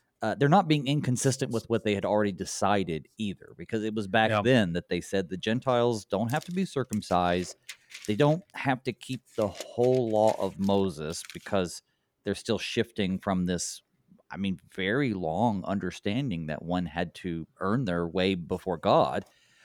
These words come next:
Speaker 2: Right.
Speaker 1: But, you know, still abstain from food sacrificed to idols, blood, meat of strangled animals, and sexual immorality. Um,
Speaker 2: Mm-hmm.
Speaker 1: but see, even the church today is going to say, "You need to abstain from sexual immorality. You should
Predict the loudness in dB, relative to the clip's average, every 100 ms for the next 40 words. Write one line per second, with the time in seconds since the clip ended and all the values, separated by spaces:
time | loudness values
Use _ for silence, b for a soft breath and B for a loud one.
0 | b b 4 6 6 6 6 8 10 8
1 | 4 2 4 8 8 6 0 -4 -2 -2
2 | -2 -4 0 0 0 0 0 0 2 2
3 | 0 -2 0 0 -2 2 4 4 2 -2
4 | -4 -4 -6 -6 -6 -6 -4 -6 -6 -8
5 | -6 -6 -6 -12 -10 -6 0 2 2 -2
6 | -8 -20 b b b b -2 -2 -6 -16
7 | -18 _ -20 -12 0 2 2 0 2 2
8 | 2 0 -2 -2 -4 0 2 2 2 0
9 | -2 -2 -6 -4 0 0 -2 -6 _ _
10 | _ _ _ _ _ -2 2 2 4 2
11 | 2 0 0 0 -4 -4 -4 -2 -4 -2
12 | 0 2 2 0 0 0 0 -2 0 0